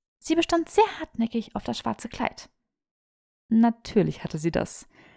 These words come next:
Dieser kleine, vorwitzige Frechdachs. Draco konnte Grangers Shampoo riechen,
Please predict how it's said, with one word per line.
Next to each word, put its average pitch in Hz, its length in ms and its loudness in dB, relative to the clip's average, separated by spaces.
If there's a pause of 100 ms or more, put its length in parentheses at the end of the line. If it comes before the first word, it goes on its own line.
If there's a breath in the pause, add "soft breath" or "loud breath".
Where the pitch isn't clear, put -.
(380 soft breath)
Dieser 226 280 0
kleine, 330 580 -6
vorwitzige 190 800 -2
Frechdachs. - 800 -10 (1300)
Draco 226 340 0
konnte 214 280 0
Grangers 190 360 -4
Shampoo 220 320 -4
riechen, 160 540 -10